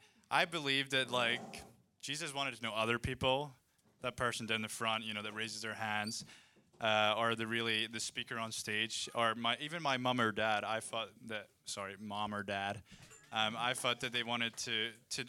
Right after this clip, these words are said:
he wanted to know them, but I didn't think he actually wanted to know me, uh, personally. Um, and so all that kinda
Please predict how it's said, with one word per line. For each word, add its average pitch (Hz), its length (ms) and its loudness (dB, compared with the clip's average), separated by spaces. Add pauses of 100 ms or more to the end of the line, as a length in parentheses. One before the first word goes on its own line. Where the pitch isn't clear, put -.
he 135 160 -4
wanted 131 280 -2
to - 80 -8
know 117 120 0
them, 113 240 2
but 127 140 2
I 127 60 4
didn't 139 180 -2
think 139 180 -4
he 135 240 -2
actually 123 280 0
wanted 113 180 0
to 110 100 -10
know 98 140 -4
me, 90 260 -10 (460)
uh, 95 320 2
personally. 98 580 -4 (720)
Um, 104 540 2
and 117 180 0
so 120 640 2 (640)
all 143 160 0
that 147 180 0
kinda 107 420 0